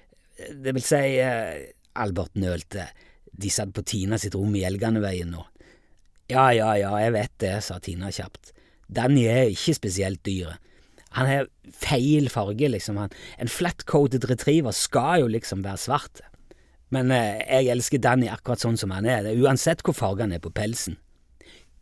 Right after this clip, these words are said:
"Klart du gjør", skyndte Albert seg å si. "Sannsynligvis så stjeler jo tjuvene først og fremst hunder som de vet er en del verd. Men det kan jo også tenkes at en kunde har ønsket seg nettopp en sånn en hund som Danny,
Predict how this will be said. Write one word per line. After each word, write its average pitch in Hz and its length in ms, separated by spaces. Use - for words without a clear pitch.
"Klart 139 320
du 110 100
gjør", 98 380
skyndte 90 340
Albert 90 320
seg - 240
å - 60
si. 92 320
"Sannsynligvis 143 800
så 117 80
stjeler 139 420
jo 117 80
tjuvene 117 460
først 139 260
og 101 80
fremst - 480
hunder 120 320
som 113 160
de 107 160
vet 120 220
er 113 100
en 104 140
del 107 180
verd. 127 380
Men 156 320
det 156 80
kan 208 240
jo 277 160
også 156 220
tenkes 123 480
at 127 100
en 120 140
kunde 147 600
har 123 240
ønsket 117 340
seg 113 140
nettopp 117 320
en 110 100
sånn 120 140
en 107 100
hund 123 220
som 101 100
Danny, 95 380